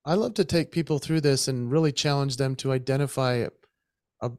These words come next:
around a hundred gifts, traits, or skills that they have.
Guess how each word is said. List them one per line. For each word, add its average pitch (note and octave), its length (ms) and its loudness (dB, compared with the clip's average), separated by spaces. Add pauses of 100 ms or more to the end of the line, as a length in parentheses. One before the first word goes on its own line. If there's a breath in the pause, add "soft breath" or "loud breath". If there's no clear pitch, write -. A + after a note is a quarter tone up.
(160)
around C3+ 400 0
a C3+ 60 0
hundred D#3+ 720 0
gifts, D3+ 440 0
traits, C3+ 500 -2
or - 60 -4
skills C3 480 0
that G2+ 140 -4
they A2 140 0
have. A2 360 -6